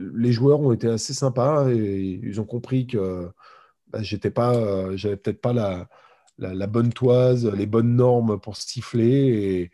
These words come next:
et je me souviens d'avoir appelé une prison, euh, sur le goal alors qu'effectivement, euh, il n'y avait pas lieu, euh, puisque c'est pas dans votre règlement.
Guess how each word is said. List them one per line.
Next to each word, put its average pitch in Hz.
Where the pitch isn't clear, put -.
et -
je 101
me 104
souviens 117
d'avoir 104
appelé 117
une 110
prison, 123
euh, 101
sur 98
le 95
goal 117
alors 101
qu'effectivement, 107
euh, 90
il 95
n'y 101
avait 98
pas 104
lieu, 113
euh, 90
puisque 101
c'est 95
pas 110
dans 110
votre 107
règlement. 92